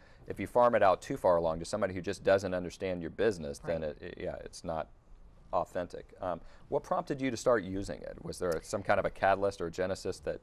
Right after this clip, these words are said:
Speaker 1: you started doing it?
Speaker 2: There sure was. It was a big catalyst, and his name is Jason Nolf. He's one of our customers, and he literally hunted me down. I had
Speaker 1: <laughs>
Speaker 2: not met him, but he had come into the loft several times,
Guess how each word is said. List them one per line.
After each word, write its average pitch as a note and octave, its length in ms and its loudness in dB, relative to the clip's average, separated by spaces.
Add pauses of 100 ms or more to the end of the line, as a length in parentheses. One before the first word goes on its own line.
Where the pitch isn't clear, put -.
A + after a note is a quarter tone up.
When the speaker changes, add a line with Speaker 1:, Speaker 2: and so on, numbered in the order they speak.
(540)
Speaker 1:
you F#2 100 -6
started F2+ 360 0
doing F#2+ 260 -2
it? - 20 -4
Speaker 2:
There E3+ 140 2
sure F#3 220 -4
was. F3+ 480 0
It G3+ 80 -2
was E3+ 260 0
a D3+ 340 0
big A#3 160 2
catalyst, D3 480 -4
and D#3 100 -6
his D3+ 120 -8
name D#3 200 -8
is C#3+ 120 -12
Jason D#3+ 360 -6
Nolf. D3+ 240 -6
He's F3+ 180 -8
one E3+ 140 -2
of D#3 80 -6
our C#3 100 -4
customers, G3 680 -8 (460)
and E3 340 0
he C#4 320 -4 (140)
literally F3+ 540 2
hunted F3+ 340 -6
me D#3 140 -6
down. A#2 440 -6
I G3 140 2
had F#3+ 200 6
Speaker 1:
<laughs> D#3+ 60 -4
Speaker 2:
not F#3 340 4
met G3+ 300 0
him, C#3 380 -6 (340)
but F3+ 160 4
he F#3 140 -2
had - 140 0
come F#3+ 180 -2
into F#3+ 160 -4
the F3 100 0
loft D#3 260 -2
several E3 260 -2
times, F#3+ 520 -2